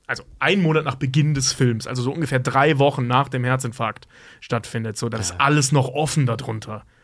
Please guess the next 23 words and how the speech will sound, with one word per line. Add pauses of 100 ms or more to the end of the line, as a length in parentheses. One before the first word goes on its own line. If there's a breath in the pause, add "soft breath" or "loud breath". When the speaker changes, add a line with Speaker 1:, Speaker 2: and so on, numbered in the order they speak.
(220 soft breath)
Speaker 1:
Ne?
Also
das
kann
der
nicht
überlebt
haben. (380 loud breath)
Und
das
ist
ja
auch
so,
wie
er
da
steht,
mit
dieser
Mucke,
mit
diesem